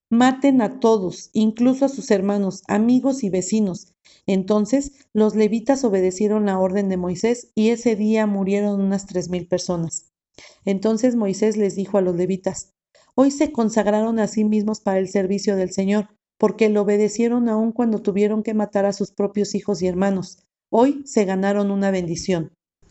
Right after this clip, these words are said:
Al día siguiente, Moisés les dijo a los israelitas,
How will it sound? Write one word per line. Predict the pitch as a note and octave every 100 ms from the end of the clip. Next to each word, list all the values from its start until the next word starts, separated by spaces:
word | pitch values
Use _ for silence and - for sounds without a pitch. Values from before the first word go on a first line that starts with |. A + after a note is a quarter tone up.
| -
Al | A3+ A3+
día | B3 D4
siguiente, | D4 D#4 A3 G#3 F#3+ G3 B3 -
Moisés | G3 G3+ G3 A#3 A#3+
les | B3+ G#3+
dijo | G3 -
a | F#3+
los | F3 F3
israelitas, | D#3+ F3 F3 G#3 - E3+ -